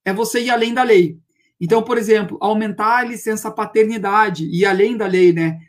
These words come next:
Ser uma empresa cidadã ou ainda mais do que uma empresa cidadã, né? Além disso, é você dar treinamentos, por exemplo, que vão além do trabalho. Treinamentos pra vida, como educação financeira, et cetera,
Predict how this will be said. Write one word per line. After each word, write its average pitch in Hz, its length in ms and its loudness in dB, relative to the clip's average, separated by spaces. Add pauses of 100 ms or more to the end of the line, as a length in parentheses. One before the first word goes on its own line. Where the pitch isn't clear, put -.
Ser 202 240 2
uma 214 100 -2
empresa 208 320 4
cidadã 208 600 -2
ou 196 200 0
ainda 208 280 -4
mais 226 320 -2
do 226 60 -14
que - 80 -10
uma 208 120 -6
empresa 196 260 -4
cidadã, 185 520 -6 (280)
né? 170 220 -2 (500)
Além 208 320 2
disso, 208 560 0
é 190 80 -4
você 190 280 -4
dar 226 140 0
treinamentos, 226 840 -2
por 196 180 -4
exemplo, 214 440 0
que 214 120 -12
vão 220 240 0
além 240 480 2 (100)
do 220 120 -8
trabalho. 202 560 -2 (280)
Treinamentos 240 400 -2
pra 285 200 -6
vida, 208 440 -4 (160)
como 240 200 -2
educação 208 380 -4
financeira, 202 920 4
et 196 140 -4
cetera, 202 480 -4